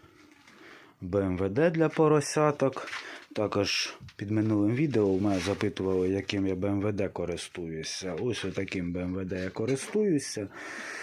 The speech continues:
Е, воно не є дешевим, воно ціна навіть, ви бачите. Можливо, якби замовляти у виробника,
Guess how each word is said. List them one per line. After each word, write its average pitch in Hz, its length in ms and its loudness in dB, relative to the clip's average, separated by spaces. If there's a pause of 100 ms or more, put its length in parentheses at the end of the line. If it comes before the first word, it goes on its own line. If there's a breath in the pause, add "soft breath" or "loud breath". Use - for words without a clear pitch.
(300 loud breath)
Е, 82 400 -2 (100)
воно 110 400 0
не 123 180 2
є 107 240 2
дешевим, 170 800 2 (560)
воно 101 260 2
ціна 95 440 -2 (220)
навіть, 87 360 -2
ви 98 140 0
бачите. 92 560 -2 (760 loud breath)
Можливо, 101 480 2
якби 92 600 0 (140)
замовляти 101 720 0
у 95 60 -2
виробника, 95 720 0